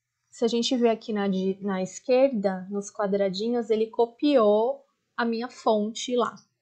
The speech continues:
O que eu faço agora? Eu vou vir com o botão direito,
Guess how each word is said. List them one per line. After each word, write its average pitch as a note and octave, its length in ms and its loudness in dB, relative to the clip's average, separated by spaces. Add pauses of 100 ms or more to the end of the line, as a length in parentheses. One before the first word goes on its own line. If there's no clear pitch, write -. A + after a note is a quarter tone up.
(920)
O A3 80 -8
que B3 160 2
eu C#4+ 120 10
faço B3+ 560 6
agora? G3 500 0 (800)
Eu G3+ 140 -2
vou A3 200 2
vir G3 720 0 (1900)
com A3+ 200 4
o G#3+ 80 0
botão F#3+ 580 2 (720)
direito, G#3 1120 2